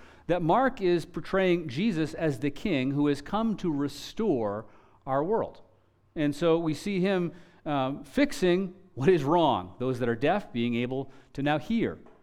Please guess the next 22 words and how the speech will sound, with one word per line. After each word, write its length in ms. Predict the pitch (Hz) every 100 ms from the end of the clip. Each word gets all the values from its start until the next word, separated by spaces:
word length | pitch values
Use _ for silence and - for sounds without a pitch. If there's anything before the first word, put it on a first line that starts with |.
| _
uh, 80 | 117
those 260 | 107 135 127
that 100 | 147
are 140 | 143
lame 320 | 143 196 175
being 200 | 123 131
able 120 | 147
to 80 | 147
walk, 460 | 131 180 170 120 -
those 180 | 156 147
that 100 | 165
are 60 |
blind 400 | 147 175 220 160
being 200 | 143 175
able 200 | 175 170
to 140 | 160 156
see. 480 | - 208 170 90 - - - _
He 200 | 165 170
is 120 | 135
restoring 880 | 139 147 - - 214 208 120 107 135 - - -
what 180 | 139
has 260 | 147 147 131